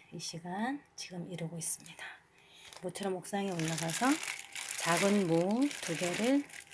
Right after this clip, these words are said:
채 썰었고요. 그리고, 음, 이게 부추, 짧은 부추 있어서 그것도 뜯었고, 그 다음에 쪽파,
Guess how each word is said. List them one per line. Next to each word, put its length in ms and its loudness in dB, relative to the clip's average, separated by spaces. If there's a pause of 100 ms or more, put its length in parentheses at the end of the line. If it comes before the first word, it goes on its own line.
(760)
채 140 -2
썰었고요. 640 2 (680)
그리고, 460 0 (100)
음, 380 -2
이게 160 -10 (1300)
부추, 500 -4 (180)
짧은 360 -2
부추 460 -4 (420)
있어서 480 -6 (140)
그것도 240 -16
뜯었고, 640 -6 (480)
그 100 -20
다음에 400 -4
쪽파, 400 -6